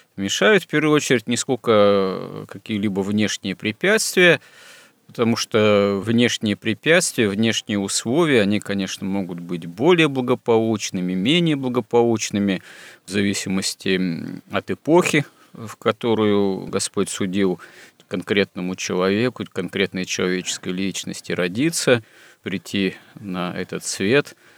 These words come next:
э, с какой-то своей, так сказать, миссией, э, в основе которой, конечно же, именно спасение для жизни вечной, для Царства Небесного. Вот.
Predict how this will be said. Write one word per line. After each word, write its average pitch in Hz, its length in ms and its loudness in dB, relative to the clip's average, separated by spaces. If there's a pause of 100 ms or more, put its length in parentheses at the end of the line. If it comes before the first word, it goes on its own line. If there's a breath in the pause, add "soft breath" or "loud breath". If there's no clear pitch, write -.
(220 soft breath)
э, 92 380 -10
с - 100 -12
какой-то 92 320 -6
своей, 98 480 2
так - 180 -18
сказать, 92 400 -6
миссией, 107 800 6
э, 85 480 -6
в 92 140 -4
основе 101 400 0
которой, 110 460 0
конечно 90 480 -6
же, 92 220 -6
именно 90 240 -4
спасение 95 720 0
для 87 320 -4
жизни 95 400 -2
вечной, 85 520 -4
для 82 180 -6
Царства 85 520 -4 (460 loud breath)
Небесного. 92 800 -2
Вот. 90 320 -2